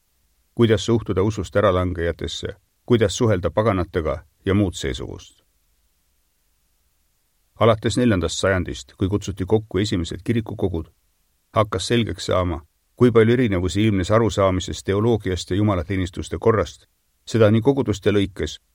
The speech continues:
kui ka juba tekkida jõudnud suuremate üksuste, piiskopkondade ja patriarhaatide kontekstis.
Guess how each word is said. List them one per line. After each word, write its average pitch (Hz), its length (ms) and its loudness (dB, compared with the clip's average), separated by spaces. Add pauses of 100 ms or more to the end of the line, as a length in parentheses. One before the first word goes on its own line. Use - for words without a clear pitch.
kui 117 140 4
ka 117 80 4
juba 117 200 4
tekkida 110 420 -2
jõudnud 101 300 0
suuremate 90 540 -2
üksuste, - 540 -10 (460)
piiskopkondade 95 760 0
ja 82 100 0
patriarhaatide 87 800 -2
kontekstis. - 680 -8